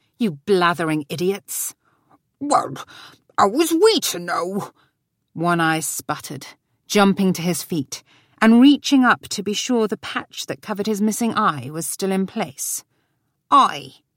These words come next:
Scully added, regaining his feet nearly as quickly as his friend, despite his peg leg. "And if that was all you were wanting,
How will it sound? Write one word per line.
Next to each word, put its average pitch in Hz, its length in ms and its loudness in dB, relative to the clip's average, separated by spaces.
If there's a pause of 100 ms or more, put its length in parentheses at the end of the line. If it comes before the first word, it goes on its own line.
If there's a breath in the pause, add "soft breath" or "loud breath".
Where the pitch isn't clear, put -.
(360)
Scully 151 520 -2
added, 143 520 -12 (320)
regaining 175 540 0
his 160 220 -8
feet - 440 -2
nearly 202 400 2
as 208 140 -2
quickly - 400 -8
as 175 140 -4
his 214 160 -8
friend, 175 440 -8 (480 soft breath)
despite 214 520 0
his 190 140 -8
peg - 280 -8
leg. - 300 -8 (880)
"And 277 120 4
if 302 180 2
that 370 200 4
was 254 140 2
all 254 160 4
you 240 200 2
were 240 80 4
wanting, 226 720 2